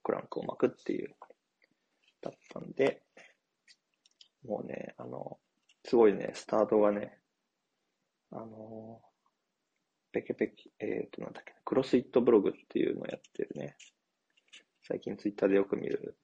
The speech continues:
なんかあの、あら、あの、お話とかさせてもらったり、豊房でもこの前あったんですけど、こう、元気で明るい君津さんっていう人がいて、その人と、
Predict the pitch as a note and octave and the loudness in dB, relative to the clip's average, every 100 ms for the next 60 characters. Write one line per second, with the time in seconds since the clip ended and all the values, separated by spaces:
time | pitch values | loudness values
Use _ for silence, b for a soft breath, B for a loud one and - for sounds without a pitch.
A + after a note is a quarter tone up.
0 | _ - - - - - - D3+ - _ | _ -12 -10 -10 -10 -8 -10 -14 -20 _
1 | _ - _ _ _ - G2+ - - - | _ -20 _ _ _ -6 -4 -6 -14 -14
2 | - - - G2+ - B2+ G#2+ B2+ - - | -12 -12 -10 -10 -8 -10 -10 -14 -16 -16
3 | - - - - - - B B B B | -14 -14 -12 -12 -14 -18 B B B B
4 | - C#3 - - - - - - - - | 2 4 4 2 0 -8 -8 -8 -10 -12
5 | - C#3 - _ _ - - C#3 C#3 - | -16 -18 -20 _ _ -20 -4 0 0 -2
6 | - - _ _ _ _ _ _ _ _ | -20 -20 _ _ _ _ _ _ _ _
7 | - - A2 A#2 A2 - E2+ - - G#2 | -12 -6 -2 -2 0 0 0 -2 -4 -4
8 | A2 - _ - G#2 F#2 - - - - | -6 -12 _ -4 -2 -2 -8 -16 -14 -10
9 | - - - - - _ _ _ _ _ | -8 -8 -8 -8 -8 _ _ _ _ _
10 | _ _ _ _ _ _ _ - - - | _ _ _ _ _ _ _ -20 -16 -12
11 | - _ _ - - - - _ _ - | -12 _ _ -14 -12 -10 -14 _ _ -8
12 | - - D#3+ D#3+ - | -8 2 6 6 4